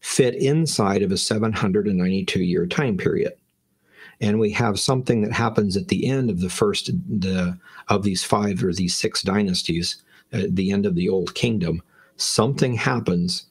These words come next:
and all of Egypt is wiped out. And nobody knows why, okay, except that there are documents that tell us what happened. We're gonna look at 'em.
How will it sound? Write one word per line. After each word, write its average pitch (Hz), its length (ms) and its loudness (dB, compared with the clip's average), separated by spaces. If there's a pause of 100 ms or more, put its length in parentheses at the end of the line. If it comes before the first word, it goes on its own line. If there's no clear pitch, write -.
(200)
and 90 160 0
all 107 280 2
of 101 100 -2
Egypt 98 380 0
is 78 160 -2
wiped 82 320 0
out. - 260 -2 (800)
And 92 520 2
nobody 95 320 2
knows 95 320 -2
why, 92 380 -2 (720)
okay, 90 300 0
except 95 460 -2
that 90 120 -4 (220)
there 92 180 2
are 87 160 0 (260)
documents 85 560 -2
that - 160 -6
tell 87 220 -2
us - 280 -6
what 87 120 -4
happened. 82 340 -2
We're 90 120 2
gonna 90 120 0
look 87 200 0
at 80 140 -2
'em. - 140 -6